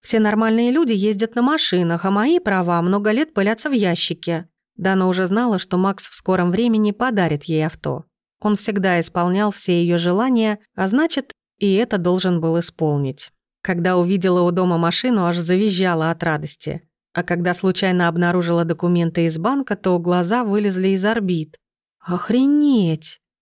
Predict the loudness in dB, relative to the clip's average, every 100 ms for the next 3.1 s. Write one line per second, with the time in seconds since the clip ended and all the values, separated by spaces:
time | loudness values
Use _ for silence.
0 | _ -6 -2 0 2 2 0 0 0 0
1 | 0 0 -2 -2 -2 0 -2 -2 -2 -2
2 | -2 -6 -2 -2 0 0 0 0 -2 -6